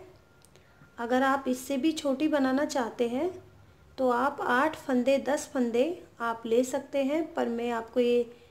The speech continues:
ज़ीरो नंबर कान्हा जी के लिए बता रही हूँ। ये देखिए इस तरह से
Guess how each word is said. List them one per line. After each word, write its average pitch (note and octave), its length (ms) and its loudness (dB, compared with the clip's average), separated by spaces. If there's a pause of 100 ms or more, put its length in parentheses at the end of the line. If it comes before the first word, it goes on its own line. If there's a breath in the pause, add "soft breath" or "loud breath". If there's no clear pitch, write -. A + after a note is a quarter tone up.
(420 loud breath)
ज़ीरो A3+ 340 0
नंबर C#4 280 0
कान्हा C#4 280 -2
जी C4+ 160 -6
के C#4+ 100 -6
लिए C#4+ 200 -2
बता C4+ 280 -2
रही C#4 160 -2
हूँ। F4+ 160 0 (280)
ये A#3 140 -2
देखिए G#3+ 340 -6
इस C4 140 -8
तरह G#3+ 220 -6
से D4+ 220 -12